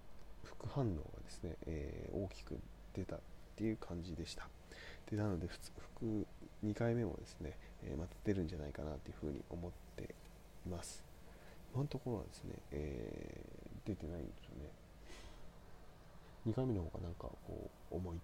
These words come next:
ていうふうに聞いたんですけれども、今のところはそんなことがないので、えー、まあ、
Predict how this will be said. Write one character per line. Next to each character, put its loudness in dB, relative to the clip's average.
て 0
い 6
う 6
ふ 8
う 8
に 4
聞 0
い 4
た 0
ん 0
で -6
す -10
け -8
れ -6
ど -4
も、 -4
今 4
の 2
と 0
こ 2
ろ 2
は -2
そ 0
ん 2
な -2
こ -2
と -4
が -2
な -4
い -4
の -4
で、 -4
え 0
ー、 -4
ま -2
あ、 -4